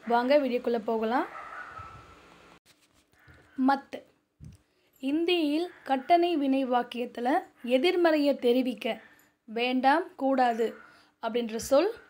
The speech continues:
உபயோகிக்கப்படுது. மத். மத்துனா வேண்டாம், கூடாது. இது ஹிந்தியில எதுக்கு பயன்படுது? எதிர்மறையை தெரிவிக்கிறதுக்காக பயன்படுது. மத்.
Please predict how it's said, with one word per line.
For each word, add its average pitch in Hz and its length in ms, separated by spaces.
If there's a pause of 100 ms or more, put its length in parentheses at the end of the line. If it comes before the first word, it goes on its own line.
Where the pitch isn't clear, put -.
(560)
உபயோகிக்கப்படுது. 240 840 (500)
மத். 247 340 (480)
மத்துனா 254 420 (320)
வேண்டாம், 240 560 (260)
கூடாது. 226 520 (440)
இது 254 180
ஹிந்தியில 277 280
எதுக்கு 285 320
பயன்படுது? 269 640 (440)
எதிர்மறையை 285 600
தெரிவிக்கிறதுக்காக 233 1000 (540)
பயன்படுது. 214 560 (960)
மத். - 320